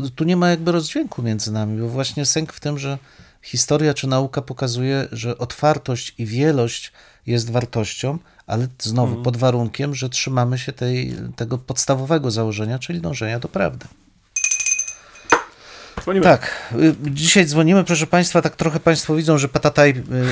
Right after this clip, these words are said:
Speaker 1: i-, idziemy
Speaker 2: <laughs>
Speaker 1: szybko do przodu, ale to
Speaker 2: Tak,
Speaker 1: wynika
Speaker 2: bo
Speaker 1: z
Speaker 2: kolega
Speaker 1: innych
Speaker 2: czeka,
Speaker 1: uwarunkowań.
Speaker 2: wielka dyskusja z studentami.
Speaker 1: Tak, tak, tak, no zajęcia nie, mają swoje wymogi, koniec semestru.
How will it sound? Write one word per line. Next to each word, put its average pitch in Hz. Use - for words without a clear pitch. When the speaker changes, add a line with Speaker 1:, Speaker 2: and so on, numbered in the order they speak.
Speaker 1:
i-, 185
idziemy 151
Speaker 2:
<laughs> -
Speaker 1:
szybko 160
do 139
przodu, 151
ale 135
to 135
Speaker 2:
Tak, 127
Speaker 1:
wynika 143
Speaker 2:
bo 135
Speaker 1:
z 127
Speaker 2:
kolega 139
Speaker 1:
innych 135
Speaker 2:
czeka, 131
Speaker 1:
uwarunkowań. 131
Speaker 2:
wielka 151
dyskusja 127
z 123
studentami. 120
Speaker 1:
Tak, 117
tak, 113
tak, 113
no 120
zajęcia 131
nie, 123
mają 123
swoje 123
wymogi, 113
koniec 113
semestru. 110